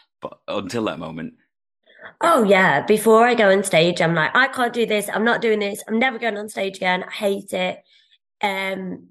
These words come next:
Speaker 2: normally, if it, for example, when we used to do gigs with Fly and the Loaf,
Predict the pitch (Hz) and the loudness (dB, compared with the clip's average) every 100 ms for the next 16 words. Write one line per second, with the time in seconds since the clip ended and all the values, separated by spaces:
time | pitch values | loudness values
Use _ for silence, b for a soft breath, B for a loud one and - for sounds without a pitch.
0 | _ _ _ _ _ 214 233 220 214 202 | _ _ _ _ _ 0 2 2 2 0
1 | 196 - 190 196 180 139 - - - - | 0 -2 -2 -2 -2 -4 -10 -18 -18 -20
2 | - - 185 180 170 190 165 170 180 175 | -20 -8 -8 -8 -4 0 2 2 4 2
3 | 170 170 170 170 165 165 170 160 165 - | 2 -2 -2 0 -2 -4 -6 -6 -8 -6
4 | 165 156 160 165 170 | -2 -2 0 0 0